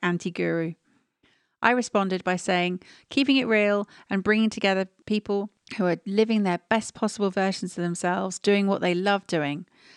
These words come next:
something which I know is how you operate twenty-four seven." Speaking the same language, I reached out to John and asked if he'd be keen to record his why for this podcast, and here we are,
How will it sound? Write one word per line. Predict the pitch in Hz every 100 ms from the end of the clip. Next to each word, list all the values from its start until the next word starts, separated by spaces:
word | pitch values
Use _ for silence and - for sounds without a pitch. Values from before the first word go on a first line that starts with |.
| _
something | - 226 226
which | 220 -
I | 190
know | 185 185
is | 185 - _
how | - - 202
you | 196 185
operate | 185 175 165
twenty-four | - 175 - 180
seven." | 170 165 170 156 156 - _ _ _ _ _ _ _ _ _
Speaking | - 254 262 262
the |
same | - 240 226
language, | 185 170 170 170 - - _ - -
I |
reached | 202 214 226 -
out | 202 190
to |
John | 180 180 170
and | 180
asked | 202 208 -
if |
he'd | 202 190
be | 196
keen | - 214 208 208
to | 190
record | 170 180 - 202 202
his | 214 214
why | 196 180
for | 180 -
this | 175
podcast, | - 160 - 165 165 - - - - -
and | 180
here | 196 220
we | 214
are, | 190 180 180